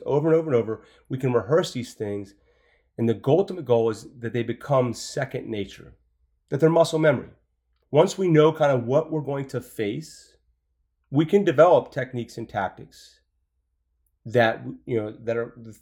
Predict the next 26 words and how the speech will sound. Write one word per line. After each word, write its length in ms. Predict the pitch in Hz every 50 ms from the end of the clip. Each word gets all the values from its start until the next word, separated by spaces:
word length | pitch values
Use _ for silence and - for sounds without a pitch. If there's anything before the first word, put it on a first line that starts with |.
| _ -
the 80 | 151
common 400 | - - - 202 185 170 143 120
things 220 | - - 110 98 -
we 80 | 101
face. 400 | 98 _ - 101 98 117 127 -
We 80 | - 147
can 100 | 143 165
develop 340 | 151 131 131 135 139 139 -
techniques 360 | - 139 127 - 131 127 -
and 100 | 151 143
tactics 480 | - 113 101 98 - 107 - - - _ _ _ _ _ _ _ _ _ _ -
to 140 | - 120 117
ensure 380 | 117 113 - - 135 135 127
that 100 | 117 117
our 160 | 113 117 123 123
responses, 1000 | 123 117 - - - 131 123 120 117 110 - - 92 95 107 117 - - _ _ _ _ _
our 160 | - 95 104
reactions 720 | 120 135 135 120 104 90 87 - - - 117 117 123 127 - _ -
are 400 | - 107 107 107 107 117 139 - _
second 380 | - - - 120 117 - - -
nature 360 | 107 101 101 98 - - 123
and, 240 | 127 123 123 - -
and 140 | 135 131
they're 60 | 135 135
muscle 320 | 139 143 143 143 - 139
memory. 300 | 151 160 151 107 92 -